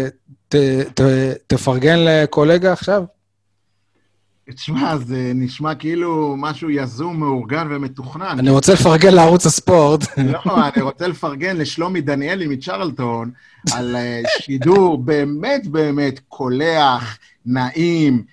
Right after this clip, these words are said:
Speaker 2: ענייני, מקצועי, רהוט, לא מתלהם, לא בור ועם הארץ.
Speaker 1: אתה יודע, אבל
Speaker 2: היו לנו
Speaker 1: מה
Speaker 2: במשחקים
Speaker 1: אהבתי?
Speaker 2: קודמים. שלומי דניאלי, רגע, שנייה, מזכיר לכם, מי שעדיין לא יודע,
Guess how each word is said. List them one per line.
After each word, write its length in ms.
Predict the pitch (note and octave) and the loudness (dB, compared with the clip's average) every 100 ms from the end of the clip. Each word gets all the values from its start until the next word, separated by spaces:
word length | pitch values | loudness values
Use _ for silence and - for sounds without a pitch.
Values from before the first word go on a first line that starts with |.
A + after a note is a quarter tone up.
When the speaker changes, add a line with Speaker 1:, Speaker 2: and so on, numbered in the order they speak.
| - | -4
Speaker 2:
ענייני, 960 | D#3+ D3+ D3 C#3+ D3 F3 F3 D#3+ C3 - - | 0 2 2 0 0 0 0 0 -2 -6 -4
מקצועי, 960 | D3+ D3 - - D3+ E3 F#3 F3+ D#3 B2+ _ | -4 -4 -8 -4 -2 0 0 0 0 -2 _
רהוט, 880 | A#2+ B2 C#3 C3+ C#3+ G#3 G3+ F#3+ D3 - _ | -8 -2 0 0 0 2 2 2 0 -2 _
לא 180 | C#3+ E3+ | -2 0
מתלהם, 960 | E3+ - D#3 C#3+ B2+ F#3+ G#3+ F#3+ E3 C3+ - C#3+ | -2 -4 -2 0 0 0 2 0 -2 -4 -6 0
לא 300 | D#3+ F#3+ B2 | 4 2 2
בור 240 | D3 G#3 F3 | -2 0 0
ועם 260 | E3+ F3 E3+ | 0 2 2
הארץ. 240 | E3+ F3 | 2 2
Speaker 1:
אתה 100 | D#3+ | 4
יודע, 260 | D3 F#3 F#3 | 6 8 8
אבל 160 | E3 | 6
Speaker 2:
היו 140 | E3+ F3+ | 4 6
לנו 120 | F3 | 6
Speaker 1:
מה 200 | F3 E3+ D#3+ D#3+ | 6 6 4 4
Speaker 2:
במשחקים 80 | D#3 | 2
Speaker 1:
אהבתי? 280 | D3+ F3 D#3+ | 6 4 6
Speaker 2:
קודמים. 540 | G#3+ G#3 F#3+ G3+ G3 D#3+ - _ | 6 6 6 2 2 0 -8 _
שלומי 340 | - F3+ G3+ | 0 2 2
דניאלי, 520 | E3+ E3+ E3 F3+ F#3 D#3 | 2 0 2 2 2 2
רגע, 300 | E3+ D#3 C3 | 0 0 -4
שנייה, 560 | - D3 D#3+ E3+ D3 B2+ _ _ | -4 -4 0 2 0 -2 _ _
מזכיר 420 | B2 B2+ - F3 E3+ | -8 -8 -4 -2 -2
לכם, 380 | - - C#3 C3+ | -4 -4 -2 -2
מי 100 | C#3 | -4
שעדיין 520 | C#3+ C3 B2+ C#3+ C#3+ | -4 -4 -2 0 0
לא 80 | C#3 | 0
יודע, 600 | C3+ B2+ C#3+ C#3+ C3+ | -2 -2 -2 0 -2